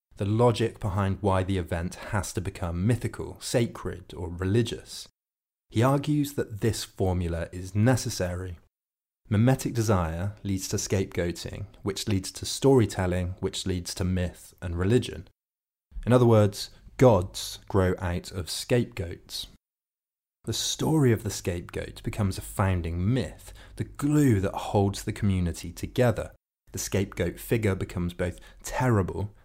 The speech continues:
the source of evil, and sacred, because their death or exile saves the community.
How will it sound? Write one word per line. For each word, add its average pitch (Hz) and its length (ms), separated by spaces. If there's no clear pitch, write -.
the - 60
source 101 440
of 85 200
evil, 113 560
and 98 100
sacred, - 680
because - 260
their 101 240
death 107 340
or 90 180
exile 85 560
saves 87 500
the 87 100
community. - 720